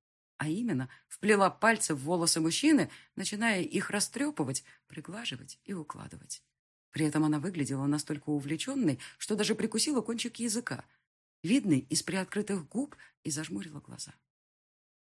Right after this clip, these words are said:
«Что ты делаешь?»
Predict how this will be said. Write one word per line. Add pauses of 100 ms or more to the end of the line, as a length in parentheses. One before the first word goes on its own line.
(140)
«Что (540)
ты (480)
делаешь?»